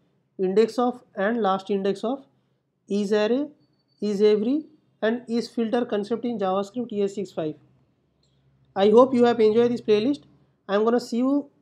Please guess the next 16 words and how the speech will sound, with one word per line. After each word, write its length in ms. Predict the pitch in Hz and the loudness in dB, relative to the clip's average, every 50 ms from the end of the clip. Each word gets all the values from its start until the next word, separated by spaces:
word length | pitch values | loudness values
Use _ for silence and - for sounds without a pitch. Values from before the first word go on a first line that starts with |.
| _ _ - | _ _ -8
in 100 | 208 208 | -4 -2
the 100 | 220 220 | 0 2
next 260 | 214 226 220 226 - | 2 2 0 0 -2
tutorial, 500 | 240 220 196 214 196 196 226 262 302 311 - _ _ _ _ _ _ | -4 0 0 0 2 2 0 -2 -4 -6 -12 _ _ _ _ _ _
where 260 | - 185 196 214 226 247 | 0 2 4 4 4 2
we 120 | 254 254 | 2 0
will 80 | 240 208 | 0 -2
discuss 520 | 214 196 202 - 233 240 277 269 - - _ _ _ _ _ _ _ | -2 -4 -2 -2 -2 -2 -2 -2 -6 -14 _ _ _ _ _ _ _
more 200 | 190 196 214 220 | 0 2 2 2
about 240 | 226 226 233 240 202 | 2 2 0 0 0
JavaScript 500 | 190 196 190 208 208 208 - 247 220 - | 0 0 0 0 -2 -4 -4 -6 -6 -4
E 140 | 208 202 208 | -2 -2 -2
S 140 | 202 202 - | -2 -4 -6
six 180 | 220 208 - | -10 -10 -8
five 260 | - 208 190 190 185 | -6 -6 -6 -6 -4
concept. 460 | - 185 170 165 170 165 147 147 - | -4 -4 -6 -4 -6 -8 -10 -10 -12